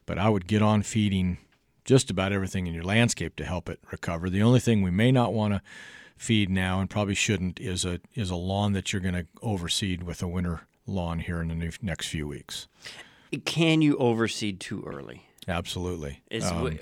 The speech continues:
Speaker 2: is it still too early?
Speaker 1: I think
Speaker 2: I
Speaker 1: for
Speaker 2: saw
Speaker 1: home, for homeowners, yes. Now you're seeing scalping going on,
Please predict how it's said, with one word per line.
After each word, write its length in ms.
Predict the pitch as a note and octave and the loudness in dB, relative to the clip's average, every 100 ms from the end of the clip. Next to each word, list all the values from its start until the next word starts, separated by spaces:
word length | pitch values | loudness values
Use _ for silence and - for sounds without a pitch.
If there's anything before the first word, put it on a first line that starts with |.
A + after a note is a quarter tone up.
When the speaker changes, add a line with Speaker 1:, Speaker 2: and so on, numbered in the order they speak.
| A#2+ | -8
Speaker 2:
is 180 | G#2+ G#2 | -8 -6
it 80 | |
still 280 | - - B2 | -6 0 0
too 240 | A2+ B2+ A#2 | 0 -2 0
early? 380 | A2 A2 A#2 A#2 - - | 0 0 -2 -6 -10 -4
Speaker 1:
I 140 | G#2 | 0
think 180 | - A2 | 2 4
Speaker 2:
I 60 | A2 | 4
Speaker 1:
for 60 | |
Speaker 2:
saw 300 | F2 A2 A2 G#2 | 4 6 6 4
Speaker 1:
home, 100 | G2+ | 0
for 200 | A2 G2 | -2 6
homeowners, 720 | C3+ C#3+ B2+ B2 A#2 G2+ - | 8 8 8 8 4 2 -2
yes. 380 | G2+ D#2+ - - | -4 -4 -6 -4
Now 140 | G2 | -2
you're 200 | G2+ G2 | 0 -2
seeing 520 | F#2+ - A#2 A2+ G#2+ G2 - - | -2 2 4 6 4 0 -6 -6
scalping 560 | - B2+ C3 B2+ G#2 | 4 8 8 8 2
going 320 | F#2+ F#2+ F#2 | 2 0 0
on, 360 | F2+ E2 F2 F#2 | -2 -4 -6 -6